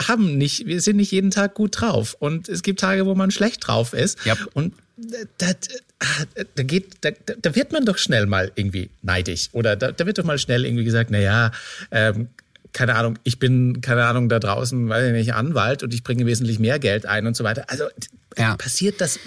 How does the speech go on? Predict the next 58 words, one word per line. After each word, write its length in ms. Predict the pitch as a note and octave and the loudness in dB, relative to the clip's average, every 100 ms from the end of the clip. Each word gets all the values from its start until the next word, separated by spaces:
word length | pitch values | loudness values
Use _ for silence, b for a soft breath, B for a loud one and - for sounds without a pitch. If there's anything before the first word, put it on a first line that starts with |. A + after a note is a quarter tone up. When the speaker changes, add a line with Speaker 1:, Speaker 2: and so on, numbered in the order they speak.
| A#2+ | -4
Speaker 1:
wirklich 360 | D3+ - G3 G3+ | -4 -2 -4 -2
nicht? 340 | G#3 - - b | -2 -4 -12 b
Speaker 2:
Also, 240 | - B2 A#2+ | 0 2 2
ich, 200 | A#2 - | 0 0
ich 120 | A2+ | 2
habe 140 | C3+ D3 | 4 4
versucht, 340 | - C3+ C#3 | 4 2 2
das 140 | B2+ - | 0 0
jetzt 180 | A2 - | 0 2
so, 340 | B2 C3+ B2 G#2+ B B _ - | 4 4 2 0 B B _ -10
so 240 | A2 B2 | -2 0
schön 360 | A#2 - F3+ E3 | 2 4 6 6
wie 80 | C#3+ | 6
möglich 380 | C#3+ D3 A#2+ A#2+ | 4 2 0 -2
aufzubauen, 640 | B2+ - A#2 G2+ G2 A2 | -2 0 0 2 4 4
um 120 | A2 | 6
jetzt 240 | A#2 A#2 - | 4 2 2
zum 140 | B2 | 2
großen 340 | G2+ A#2+ A#2+ A#2 | 2 0 0 0
Aber 300 | G#2+ G#2+ F2+ | 2 2 0
zu 140 | F#2 | -4
kommen. 400 | - G2 F2+ B2+ - B B - | 0 4 4 2 -2 B B -8
Speaker 1:
Verstehe. 400 | - A#2 - G#2 | -6 0 2 6
Speaker 2:
Ähm, 280 | G2+ G2+ G2+ B B - | 6 6 2 B B 2
natürlich 680 | A2+ B2 - F3 E3+ D3 D3 | 2 2 2 4 4 4 0
ist 200 | B2 C3+ | 0 2
dort 180 | B2+ A#2 | 2 4
nicht 520 | A#2+ C3 - - - _ _ _ - | 4 4 0 -8 -12 _ _ _ -2
alles 360 | G#2+ G#2 G2+ - | 2 4 2 -2
perfekt. 600 | - G2+ - A2+ - - | -4 -4 0 -2 -2 -6
Es 140 | - | -4
ist 160 | A2+ - | -2 0
nicht 200 | G#2+ - | 0 0
das 120 | G2 | -4
Paradies. 600 | - G#2 F#2+ F#2 A2+ A#2+ | -2 0 2 2 0 0
Also, 220 | - A2+ | 2 4
wenn 100 | C3 | 6
man 120 | F#3 D#3+ | 6 6
dort 240 | A#2+ - | 4 4
durchläuft, 500 | G#3 A#3 C3 G2+ - | 4 4 2 2 0
durch, 200 | G2+ - | -4 -2
durch 160 | A2+ G2 | -2 -2
dieses, 280 | G2 F2 - | -2 -4 -2
durch 180 | G2+ | -2
diesen 220 | - G2 F#2 | 0 0 0
Kibbutz, 360 | A#2 G#2 F2+ | 2 2 2
um 140 | A2+ A2 | 4 4
das 140 | G#2+ | 4
vielleicht 240 | A2 A2+ | 0 0
auch 60 | G#2+ | -2
sich 180 | G#2+ A2 | -2 -2
optisch 260 | - - C3 | -2 0 4
mal 100 | G#2+ | 4
ein 60 | |
bisschen 200 | F2 G#2+ | 4 0
vorstellen 420 | - A2+ - G2 | 2 0 2 0
zu 120 | F2+ E2 | -2 -2
können, 280 | G2 B2+ | 0 0